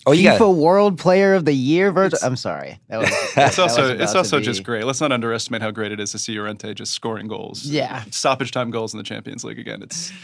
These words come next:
Speaker 3: you love
Speaker 1: Actually,
Speaker 3: to
Speaker 1: I
Speaker 3: see
Speaker 1: heard a lot of discussion that, I don't know if you guys watched the game or the highlights, that the penalty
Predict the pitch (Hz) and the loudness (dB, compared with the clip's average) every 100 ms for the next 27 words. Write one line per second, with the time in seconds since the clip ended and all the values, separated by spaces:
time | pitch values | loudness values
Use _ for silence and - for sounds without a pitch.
0 | - - 135 _ - - 160 190 160 190 | -20 -20 -20 _ -2 2 4 4 4 4
1 | - 180 139 123 - 139 127 113 104 101 | 4 2 0 0 2 4 4 4 4 2
2 | - 113 123 120 107 104 104 95 101 101 | 0 2 4 2 0 2 2 4 2 0
3 | - 92 98 104 101 87 90 101 95 92 | -4 -4 0 2 2 0 2 2 2 -2
4 | - 90 82 90 101 107 95 92 85 85 | -4 -6 -6 -6 -4 -2 -2 -4 -8 -10